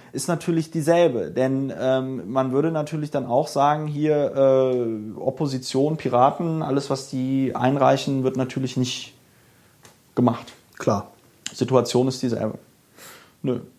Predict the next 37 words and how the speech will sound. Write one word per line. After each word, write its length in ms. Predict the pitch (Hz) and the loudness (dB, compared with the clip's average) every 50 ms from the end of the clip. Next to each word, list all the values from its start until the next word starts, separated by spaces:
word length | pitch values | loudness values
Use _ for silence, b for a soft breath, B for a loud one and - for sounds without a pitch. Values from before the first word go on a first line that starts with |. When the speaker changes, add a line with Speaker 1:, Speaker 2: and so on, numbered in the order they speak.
| B B B B B B B | B B B B B B B
Speaker 1:
Ja, 100 | 151 170 | 4 4
und, 340 | 143 110 78 90 117 117 - | 4 2 -2 -6 -6 -6 -6
ähm, 420 | 65 76 110 117 117 117 117 113 | -8 -6 -4 -2 -2 -2 -2 -4
äh, 320 | - 71 85 92 90 87 82 | -4 -8 -10 -12 -10 -10 -12
deswegen, 1000 | 87 90 - - - - - - 127 135 139 143 143 143 147 151 151 151 147 143 | -12 -12 -14 -14 -14 -14 -8 -6 -6 -6 -4 -6 -6 -6 -8 -8 -8 -8 -10 -10
deswegen 380 | 135 131 - - 139 147 147 143 | -10 -12 -10 -10 -8 -8 -8 -8
kandidiere 400 | - 147 143 147 147 151 151 147 | -10 -8 -8 -6 -6 -6 -6 -6
ich 120 | 147 - | -6 -6
nicht 140 | 156 156 - | -8 -10 -6
für 80 | - 151 | -6 -6
den 80 | 139 131 | -4 -2
Bundestag. 640 | 123 127 156 175 - - 170 165 170 175 180 - | -2 -2 -2 -4 -4 -4 -4 -2 -2 -4 -6 -8
Und 240 | - - 147 147 143 | -6 -6 -4 -4 -2
man 220 | 139 135 135 135 135 | -2 -4 -4 -4 -6
kann 340 | - - - 127 151 165 | -4 -4 -2 -2 -2 0
da 500 | 156 143 139 147 147 151 151 151 151 151 156 | 0 2 2 2 2 0 0 0 -2 -2 -4
schöne 400 | - - - 139 147 175 170 151 | -6 0 2 2 4 4 2 2
Sachen 300 | 139 143 - - - 151 | 0 0 -2 -2 -4 -4
machen. 300 | 151 175 - - - - - _ - - | -4 -6 -8 -14 -18 -20 -18 _ -20 -10
Klar, 220 | - - - - - _ _ _ _ - | -8 -8 -8 -8 -14 _ _ _ _ -12
kann 140 | - - 127 | -10 -10 -10
man. 80 | - - - _ _ _ B B B B B B B B B B B B B B | -10 -12 -16 _ _ _ B B B B B B B B B B B B B B
Aber 400 | - 120 123 127 123 127 131 127 | 2 4 6 8 8 6 6 4
wie 80 | 135 | 4
gesagt, 460 | 135 139 131 143 139 135 117 - - | 2 4 4 6 4 4 2 0 -6
äh, 180 | - - 120 117 | -4 -2 -2 -2
Franz 300 | - - 123 123 123 - | 0 -2 -4 -4 -2 0
Müntefering 500 | 135 139 156 160 143 147 139 127 123 123 | 0 0 0 0 0 0 0 0 0 0
hat 100 | 131 131 | 0 -2
das 100 | 127 123 | -2 -2
ja 80 | - 117 | -2 -2
mal 140 | 117 117 117 | 0 0 0
gesagt, 320 | 117 113 113 117 123 - - | 0 0 -2 -4 -6 -6 -4
ne? 120 | 131 143 | -4 -4
Opposition 800 | 143 - 127 - 131 127 127 120 - - 127 127 135 139 143 127 | -4 -4 -6 -6 -8 -8 -8 -10 -4 -2 -2 -2 0 -2 -4 -6
ist 160 | - - - | -8 -6 -4
halt 360 | 127 120 117 117 117 - - | -2 -2 -2 -2 -4 -8 -12